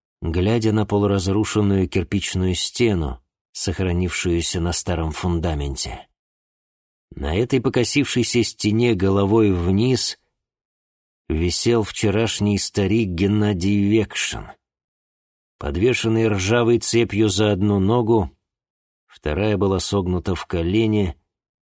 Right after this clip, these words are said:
и мёртвый уже несколько часов.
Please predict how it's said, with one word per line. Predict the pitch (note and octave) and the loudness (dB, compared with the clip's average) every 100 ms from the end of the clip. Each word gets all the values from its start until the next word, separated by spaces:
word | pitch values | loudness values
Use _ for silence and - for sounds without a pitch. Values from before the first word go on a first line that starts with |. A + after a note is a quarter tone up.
| _ _ _ _ - | _ _ _ _ -4
и | E2+ | -2
мёртвый | D#2 E2+ G#2+ F#2+ G#2+ A2+ | 0 -2 -2 -2 0 2
уже | A2 F#2 G2+ | 2 0 0
несколько | G2 G2 - G2 F#2 G2 | 0 -2 -2 -4 -4 -4
часов. | - F2+ - - C2+ A#1 - | -4 -4 -4 -4 -6 -10 -14